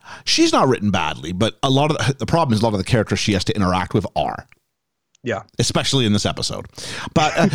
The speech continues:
Speaker 1: <laughs> o-, on the whole, uh, I don't fully get Rose Tyler. Uh, I,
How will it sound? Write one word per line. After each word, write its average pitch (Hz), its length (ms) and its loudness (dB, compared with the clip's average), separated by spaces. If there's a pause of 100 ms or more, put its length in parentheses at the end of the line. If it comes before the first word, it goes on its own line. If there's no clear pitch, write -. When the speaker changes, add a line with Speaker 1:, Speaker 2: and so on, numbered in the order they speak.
(120)
Speaker 1:
<laughs> - 60 -10
o-, 190 220 0
on 208 120 4
the 208 100 6
whole, 160 440 4 (340)
uh, 151 180 0
I 185 220 2
don't 180 540 2
fully 208 640 4
get 151 380 2
Rose 127 440 4
Tyler. 127 800 4
Uh, 104 240 2
I, 131 140 0